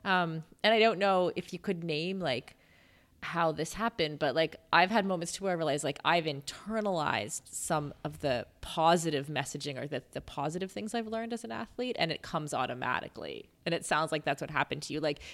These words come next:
you're not sitting in the moment having to tell yourself, "Control only what you can control." You are just doing that because you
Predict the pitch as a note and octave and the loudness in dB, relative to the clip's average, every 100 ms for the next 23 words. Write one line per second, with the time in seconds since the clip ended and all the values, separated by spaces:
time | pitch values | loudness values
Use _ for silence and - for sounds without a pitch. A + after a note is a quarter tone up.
0 | - G#3+ A3+ G3 G#3 F#3+ F#3 E3+ E3 D#3 | 2 8 8 6 2 2 2 4 2 2
1 | E3+ D3+ D3 D3 - - F#3+ E3 D3+ D#3 | 2 2 0 -6 4 6 8 4 0 -4
2 | A2 - - F3 - D3+ C#3 - C3 B2+ | -4 -8 -12 -10 -6 -2 -2 -2 -4 -8
3 | A#2 - C3+ - - - - F3 - - | -8 -10 -10 -12 -14 -12 -4 -2 -2 -6
4 | - - - G#3 A3 F#3+ F3 E3 - _ | -10 -20 -2 6 8 8 6 -2 -4 _
5 | _ G#3 G3+ F3+ C#3+ B2 - - D#3 D#3+ | _ 0 2 2 2 0 0 -2 -6 -2
6 | D#3 D3 C#3 | -2 -2 -6